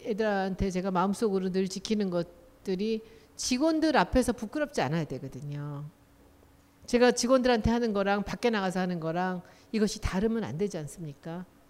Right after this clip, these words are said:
그리고 저에 대한 모든 소문이나 이런 것들 우리 직원들이 제일 잘 알지 않겠어요? 제 행동이나. 그래서 그런 부분들을 늘 이들하고 일할 때도 늘 지키려고 저는 노력을 했습니다. 다른 조직 관리의 뭐 노하우는 없고요.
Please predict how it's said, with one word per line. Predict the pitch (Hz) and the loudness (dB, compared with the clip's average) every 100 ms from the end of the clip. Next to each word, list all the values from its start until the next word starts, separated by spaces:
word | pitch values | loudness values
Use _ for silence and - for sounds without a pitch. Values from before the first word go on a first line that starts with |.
| _ _ _ | _ _ _
그리고 | - 214 | -6 -4
저에 | 214 220 240 | 0 4 4
대한 | 220 220 208 | 6 4 2
모든 | 202 220 233 214 - - - | 0 2 0 -2 -8 -18 -20
소문이나 | - - 330 330 262 208 196 190 190 | -6 0 2 2 2 2 2 2 2
이런 | 180 214 | 0 0
것들 | 202 185 214 | 0 -2 -4
우리 | 214 | -4
직원들이 | - 226 233 214 | -4 -2 -2 -4
제일 | 196 202 | -2 -2
잘 | 214 190 | -2 -4
알지 | 165 196 | -6 -6
않겠어요? | 180 185 - 165 | -8 -8 -8 -8
제 | 170 190 | -4 -2
행동이나. | 233 226 196 165 156 175 220 - - | 0 2 0 0 -4 -6 -8 -12 -18
그래서 | - 185 196 190 - - - | -10 -6 -6 -8 -12 -20 -4
그런 | 240 254 | 2 2
부분들을 | 220 196 208 190 202 202 180 | 2 -2 -4 -2 -2 -2 -2
늘 | 196 190 175 214 | -4 -2 -4 -6
이들하고 | 208 220 190 | -4 -4 -2
일할 | 180 202 | -4 -4
때도 | 190 175 180 170 | -6 -6 -6 -6
늘 | 170 170 | -6 -8
지키려고 | 202 - 247 247 170 | -8 -8 -4 -4 -4
저는 | 165 160 165 | -8 -8 -8
노력을 | 160 180 165 165 | -8 -8 -10 -10
했습니다. | 220 - 233 175 165 170 | -14 -12 -10 -10 -10 -8
다른 | 170 202 254 240 220 | -4 -2 0 0 -2
조직 | 196 202 208 | -6 -8 -6
관리의 | 202 170 170 170 | -2 0 0 0
뭐 | 160 | -2
노하우는 | 170 180 190 170 175 180 190 | 0 2 2 0 -2 -4 -6
없고요. | 190 - 196 160 | -10 -6 -4 -4